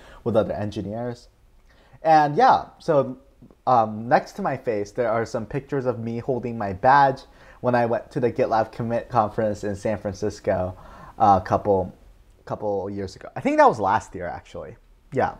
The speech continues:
when I was still a student. So yeah, I'm super excited to come back to GitLab Commit and contribute back to the conference that brought me so much joy when I attended in person in twenty twenty.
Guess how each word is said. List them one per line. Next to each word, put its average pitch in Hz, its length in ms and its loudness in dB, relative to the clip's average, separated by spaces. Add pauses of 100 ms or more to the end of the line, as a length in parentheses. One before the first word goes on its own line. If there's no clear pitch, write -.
(220)
when 139 140 2
I 131 80 8
was 127 120 4
still 117 200 0
a 92 40 -4
student. - 340 -12 (1040)
So - 120 -4
yeah, 233 200 4
I'm 143 120 2
super 196 240 -4
excited 147 420 -6
to 123 220 -6 (320)
come 180 200 2
back 139 260 2
to 175 60 -10
GitLab 120 360 -4
Commit 104 500 -12
and 107 300 -4 (360)
contribute 160 640 -2
back 113 460 0 (340)
to 123 520 2
the 110 140 -6
conference 127 520 0
that - 420 0
brought 131 240 2
me 127 80 -4
so 120 140 -4
much 113 240 -12
joy 110 180 0
when 101 140 -2
I 104 80 -2
attended 104 400 -6
in 98 120 -2
person 92 440 -8
in 87 80 -12
twenty 92 260 -14
twenty. - 320 -18